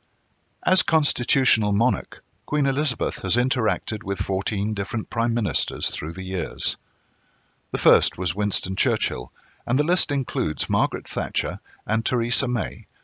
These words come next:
the only two female British prime ministers in history. One of her regular duties has been to open new sessions of Parliament,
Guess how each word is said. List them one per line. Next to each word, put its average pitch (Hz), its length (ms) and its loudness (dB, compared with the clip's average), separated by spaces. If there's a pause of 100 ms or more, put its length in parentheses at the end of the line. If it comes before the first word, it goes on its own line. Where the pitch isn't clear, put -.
(100)
the 87 140 -2
only 113 220 2
two 123 360 -2
female 117 480 -2
British 101 400 -4
prime 107 240 0
ministers 71 520 0
in 80 80 -2
history. 78 540 -2 (880)
One 117 160 4
of 101 120 2
her 92 140 0
regular 90 440 0
duties 78 500 0
has 95 200 -4
been 107 340 0
to 101 140 -4
open 113 360 -2
new 107 180 2
sessions 80 520 0
of 92 160 -10
Parliament, 110 480 0